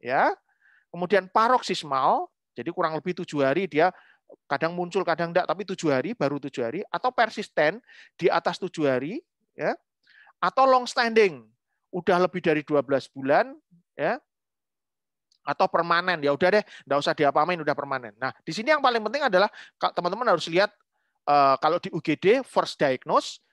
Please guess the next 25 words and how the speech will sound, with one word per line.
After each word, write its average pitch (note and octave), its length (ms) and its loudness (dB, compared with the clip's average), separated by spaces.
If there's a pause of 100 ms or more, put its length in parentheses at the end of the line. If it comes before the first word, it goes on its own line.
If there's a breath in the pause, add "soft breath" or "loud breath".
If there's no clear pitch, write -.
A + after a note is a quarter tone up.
(300)
paroxysmal E3 720 0
atau F3 240 0
persisten, C#3+ 720 -4
itu D#3+ 240 -2
yang F#3 80 -4
paling D3 240 0
penting. B2+ 240 -10 (320)
Ya, D3+ 400 -2 (800 soft breath)
first C#3+ 320 -2
diagnose C#3 400 -8
baru D#3 240 0
pertama F#3+ 320 0
kali G#3 160 0
kita G3+ 160 0
temukan E3 480 -2
atau F3 160 -2
pasien - 240 -2
juga E3+ 240 -2
baru C#3 400 -4 (260)
merasa, D3 800 2
eh, A#2+ 600 0 (200)
di, C3+ 160 -8 (160)
di, C3 160 -10 (160)
dirasakan B2+ 800 -6
gitu. E3 160 -4